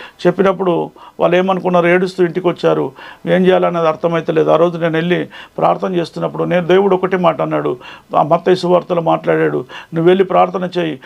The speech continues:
అది యోగ్యమైనదైతే అక్కడ నిలిచి ఉంటుంది ఆశీర్వాదము, లేకపోతే అది నీ కాళ్ళ, నీ వెంబడి వస్తుంది, అది నీ మీదనే నిలిచి ఉంటుందని" చెప్పిన మాట. నేను అదే మాటను బట్టి ప్రార్థన చేశాను.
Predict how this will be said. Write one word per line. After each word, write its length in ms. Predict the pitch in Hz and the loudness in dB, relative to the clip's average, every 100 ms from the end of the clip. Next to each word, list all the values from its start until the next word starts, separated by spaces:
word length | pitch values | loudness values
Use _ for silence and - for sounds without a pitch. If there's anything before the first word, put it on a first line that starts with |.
| - - | -10 -4
అది 140 | 165 | 0
యోగ్యమైనదైతే 1000 | 165 185 180 190 190 185 180 185 185 160 - - - | 4 2 2 0 0 0 0 2 0 0 -6 -14 -6
అక్కడ 240 | 151 180 | -2 0
నిలిచి 360 | 175 180 196 202 | 0 0 -2 -2
ఉంటుంది 360 | 190 180 185 | -2 -2 2
ఆశీర్వాదము, 720 | 170 170 - 170 170 160 147 135 - - | 2 2 0 0 0 0 -6 -12 -20 -2
లేకపోతే 440 | 170 185 185 185 | 0 2 0 0
అది 100 | 180 | 0
నీ 240 | 170 170 165 | 0 -2 -4
కాళ్ళ, 340 | - 175 190 | 0 0 2
నీ 260 | 175 170 190 | -2 0 2
వెంబడి 340 | 190 190 185 | 2 2 2
వస్తుంది, 480 | 180 - 165 165 - - - | 0 -2 -2 -2 -4 -12 -8
అది 140 | 160 160 | -4 0
నీ 140 | 170 | 0
మీదనే 340 | 190 190 185 180 | 4 4 4 2
నిలిచి 320 | 170 180 180 | 0 0 -2
ఉంటుందని" 400 | 175 165 170 160 | -2 -2 -2 -2
చెప్పిన 260 | 160 160 | -4 -2
మాట. 300 | 156 151 147 | 0 0 0
నేను 560 | 151 139 - - 175 175 | -2 -2 -12 -12 -2 0
అదే 160 | 170 202 | 2 2
మాటను 340 | 196 190 185 | 2 0 0
బట్టి 220 | 170 175 | -2 -2
ప్రార్థన 440 | 180 175 170 175 165 | -4 -4 -2 -2 -2
చేశాను. 460 | 156 160 156 151 | -4 -2 -2 -4